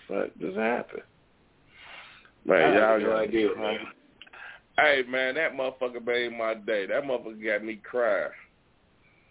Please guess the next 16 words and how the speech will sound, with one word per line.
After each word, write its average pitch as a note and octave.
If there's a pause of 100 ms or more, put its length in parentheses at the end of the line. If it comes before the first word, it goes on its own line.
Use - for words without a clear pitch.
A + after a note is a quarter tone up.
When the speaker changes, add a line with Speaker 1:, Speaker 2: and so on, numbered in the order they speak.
(1160)
Speaker 1:
That C3+
motherfucker C3+
say A2+
he A2+
put -
the F2
bag C3
over C3
my C3+
head. C#3+
I'm E3+
like, A2
"What A#3 (120)
the - (200)
fuck? B3+ (200)
<laughs> A#3+